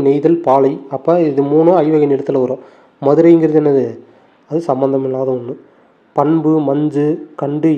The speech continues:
எஃகு. இதுல பொருந்தாத சொல்லை கேக்குறாங்க. அப்ப இதெல்லாம் என்னது? இந்த பண்பு, கண்டு, மஞ்சு இதெல்லாம் வந்து மென் தொடர் குற்ற எழுகிறோம். இந்த எஃகு மட்டும் ஆயுத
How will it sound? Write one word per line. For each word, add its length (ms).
எஃகு. 280
இதுல 180
பொருந்தாத 640
சொல்லை 300
கேக்குறாங்க. 360
அப்ப 220
இதெல்லாம் 240
என்னது? 200
இந்த 120
பண்பு, 340
கண்டு, 300
மஞ்சு 380
இதெல்லாம் 280
வந்து 180
மென் 260
தொடர் 300
குற்ற 220
எழுகிறோம். 300
இந்த 120
எஃகு 280
மட்டும் 300
ஆயுத 260